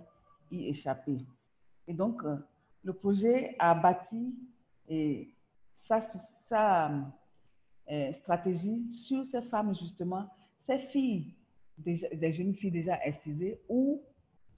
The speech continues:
à venir pour pouvoir, euh, donner l'information pour les outiller, les, les amener à se défaire des pratiques néfastes,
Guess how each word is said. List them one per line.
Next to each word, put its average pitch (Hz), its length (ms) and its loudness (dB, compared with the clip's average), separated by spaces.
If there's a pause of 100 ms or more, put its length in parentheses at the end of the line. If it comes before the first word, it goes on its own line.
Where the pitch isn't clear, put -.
à 185 100 6
venir 170 500 2 (1120)
pour 220 160 0
pouvoir, 180 680 4 (440)
euh, 143 260 2 (1000)
donner 208 340 8
l'information 185 840 2 (680)
pour 214 160 -4
les 165 320 -2
outiller, 175 720 0 (840)
les, 151 460 0
les 165 280 2
amener 180 580 2 (100)
à 160 180 2 (120)
se 165 80 -2
défaire 175 760 0 (480)
des 151 200 -4
pratiques 160 500 -8
néfastes, 151 500 -4